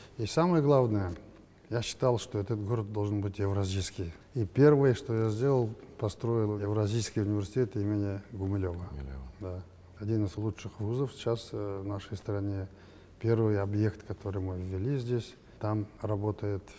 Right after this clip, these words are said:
Speaker 1: филиал Московского государственного университета. Ребята учатся и здесь, и там, получают дипломы и в Москве, и здесь. И вот евразийский город. Посмотрите,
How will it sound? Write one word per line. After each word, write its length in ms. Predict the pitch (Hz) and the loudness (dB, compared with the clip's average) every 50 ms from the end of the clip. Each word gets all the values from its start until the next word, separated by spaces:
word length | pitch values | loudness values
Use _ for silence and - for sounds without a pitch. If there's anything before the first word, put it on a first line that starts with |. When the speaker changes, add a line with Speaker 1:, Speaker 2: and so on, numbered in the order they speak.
| - | -6
Speaker 1:
филиал 400 | - 104 104 107 98 95 92 90 - - | -4 -2 0 2 2 2 0 -2 -4 -6
Московского 600 | 101 95 - - - 104 98 - - 107 95 95 | -8 -10 -8 -4 -4 -4 -4 -4 -6 -8 -6 -6
государственного 680 | 95 92 - 101 95 92 87 - - 107 95 92 90 | -6 -8 -8 -8 -8 -8 -8 -10 -8 -6 -6 -4 -4
университета. 600 | 92 87 - - - - 135 127 - - 123 120 - - - - - - - - - - - - | -6 -8 -10 -14 -6 -6 -4 -4 -4 -6 -8 -8 -8 -14 -20 -20 -20 -20 -20 -20 -20 -20 -12 -8
Ребята 400 | 101 98 104 107 104 104 - 107 | -6 -2 0 0 0 0 -2 -4
учатся 400 | 98 101 - - - - 101 92 | -4 -4 -6 -10 -12 -8 -6 -4
и 100 | 92 98 | -4 -2
здесь, 280 | 98 98 98 92 - | -2 -2 -4 -4 -6
и 60 | - 87 | -12 -16
там, 300 | - - 123 131 131 110 | -8 -6 -4 -4 -4 -6
получают 580 | - 101 98 98 - - 104 98 95 92 92 | -4 -4 -4 -4 -6 -4 -4 -4 -2 -2 -4
дипломы 560 | 92 95 92 - 107 104 95 92 90 92 92 95 | -6 -8 -6 -4 -4 -4 -2 -4 -6 -8 -8 -8
и 160 | 101 104 104 | -6 -6 -6
в 60 | 98 101 | -4 -6
Москве, 460 | 95 90 - - 104 98 95 92 95 | -6 -8 -8 -8 -8 -6 -6 -6 -6
и 40 | 95 | -6
здесь. 340 | 101 123 143 127 - - - - - - - - - - - - - - - | -4 -4 -4 -6 -6 -12 -20 -20 -20 -20 -20 -20 -20 -20 -20 -20 -20 -18 -10
И 100 | - 120 | -6 -2
вот 300 | 110 120 135 127 - - - | 0 2 2 0 0 -4 -2
евразийский 680 | 131 131 147 156 151 143 151 135 101 - - 110 92 85 80 - - - - - | 2 4 8 8 8 8 6 4 2 2 -2 -2 -2 -4 -6 -10 -16 -16 -8 -4
город. 320 | 104 104 98 90 85 - - - - - - - - - - - - | -2 0 0 -2 -4 -8 -12 -20 -20 -20 -20 -20 -20 -20 -20 -20 -20
Посмотрите, 540 | - - - 139 135 127 127 110 92 - - | -18 -6 -4 -2 -2 2 0 0 0 -2 -10